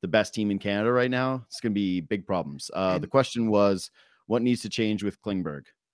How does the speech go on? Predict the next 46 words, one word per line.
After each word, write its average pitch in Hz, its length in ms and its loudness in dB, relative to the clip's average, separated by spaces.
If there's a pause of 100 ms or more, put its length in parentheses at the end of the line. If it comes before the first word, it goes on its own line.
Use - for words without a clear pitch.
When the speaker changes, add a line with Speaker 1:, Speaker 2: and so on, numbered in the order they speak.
(320)
Speaker 1:
And 78 260 -12
he 82 100 -16
said, 76 240 -10
"We 82 80 -8
need 78 140 -8
to - 60 -20
protect - 300 -14
him - 60 -14
better." - 260 -16 (400)
So, 78 500 -6
yeah, 78 280 -4 (380)
basically 160 420 2
he's 127 200 0
going, 104 480 0 (720)
I 113 100 4
can't 127 260 0
pile 113 260 4
onto 107 180 2
this 123 160 0
guy 135 240 6
because 113 240 0
I 104 100 2
Speaker 2:
Yeah. 101 100 2
Speaker 1:
know 101 240 4
what 98 200 0
the 104 80 -2
next 101 200 0
forty-eight 101 420 0
hours 92 320 0
in 95 80 -4
Toronto 90 280 -4
media 92 300 -2
is 101 80 -6
gonna 113 140 -4
be 113 100 0
like 117 200 2
for 117 120 -2
him. 123 280 2
Speaker 2:
Yeah. - 60 -6
Speaker 1:
And 98 80 -2
if - 100 -6
I 98 100 2
give 95 280 0 (100)
any 117 540 2
even 101 520 0
morsel 101 720 2